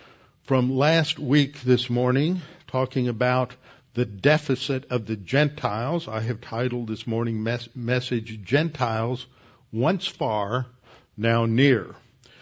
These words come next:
The far is part of what we will continue to study in Ephesians chapter two, verse twelve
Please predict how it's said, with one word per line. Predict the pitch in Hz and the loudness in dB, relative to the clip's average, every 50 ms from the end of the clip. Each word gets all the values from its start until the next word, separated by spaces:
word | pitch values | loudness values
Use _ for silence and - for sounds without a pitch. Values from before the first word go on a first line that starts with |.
| - - - _ _ - | -20 -20 -20 _ _ -4
The | 117 120 | -4 -4
far | 117 - - 143 147 147 147 151 156 | -2 -2 -2 2 4 6 8 8 6
is | 151 131 135 127 135 127 117 117 | 6 4 4 4 4 4 2 -2
part | - - - 135 131 135 127 | -4 -4 0 0 2 0 0
of | 117 117 123 117 - | 0 -2 -2 -2 -2
what | 127 123 - | -4 -2 0
we | 123 120 123 | 0 0 0
will | 117 113 120 | 0 0 -2
continue | 117 - 117 104 107 - 135 127 123 120 113 | -4 -4 -6 -6 -4 -2 -2 -2 -2 -2 -4
to | 107 | -4
study | 104 - - - 120 117 113 120 120 120 | -6 -6 -4 0 2 2 4 4 2 0
in | 120 117 120 113 110 107 107 110 117 - | -2 -4 -4 -4 -4 -4 -4 -6 -8 -8
Ephesians | 113 98 - 120 117 113 113 - 117 104 95 | -10 -8 -4 -2 -2 -2 -2 -4 -6 -8 -8
chapter | - - - - 107 104 - - 104 | -10 -10 -8 -6 -6 -6 -4 -6 -8
two, | - - - 127 117 107 | -8 -6 -4 -2 -2 -2
verse | - 104 101 95 - | -2 -6 -8 -8 -10
twelve | - - - 131 120 113 113 120 123 131 127 | -12 -8 -2 0 0 0 0 0 -2 -2 -4